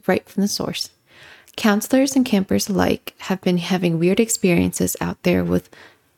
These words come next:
quote-unquote tall shadow people.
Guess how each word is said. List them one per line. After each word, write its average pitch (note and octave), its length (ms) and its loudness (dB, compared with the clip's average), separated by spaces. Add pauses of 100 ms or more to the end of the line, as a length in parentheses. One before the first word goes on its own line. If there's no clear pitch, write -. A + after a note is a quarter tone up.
quote-unquote F#3+ 680 0 (540)
tall F3 320 0
shadow - 340 -2
people. - 460 -8